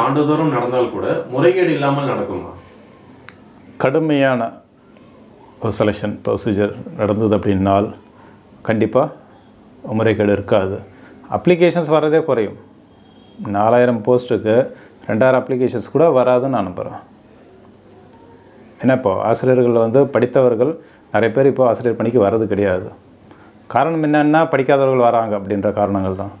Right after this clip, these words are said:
Speaker 2: நிறைய பேர் செல்ஃப் ஃபினான்சிங்கில் ஒர்க் பண்ணவங்க கூட, அஹ், வேற வேலை பார்த்துட்டு போயிடுறாங்க. அது காரணம் வந்து இதுதான்.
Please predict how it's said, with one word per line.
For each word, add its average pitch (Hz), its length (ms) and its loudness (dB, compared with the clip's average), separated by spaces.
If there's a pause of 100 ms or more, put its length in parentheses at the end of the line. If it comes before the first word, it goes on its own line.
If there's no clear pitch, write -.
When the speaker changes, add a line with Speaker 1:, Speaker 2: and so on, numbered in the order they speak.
(320)
Speaker 2:
நிறைய 117 240 4
பேர் 127 140 2 (180)
செல்ஃப் 110 180 -4
ஃபினான்சிங்கில் 113 400 2
ஒர்க் 101 160 -2
பண்ணவங்க 107 320 0
கூட, 123 80 4 (800)
அஹ், 135 160 4 (600)
வேற 131 180 4
வேலை 123 200 2
பார்த்துட்டு 107 300 -4
போயிடுறாங்க. 98 400 -4 (1300)
அது 131 80 4 (140)
காரணம் 160 280 0
வந்து 147 200 -2
இதுதான். 107 260 -4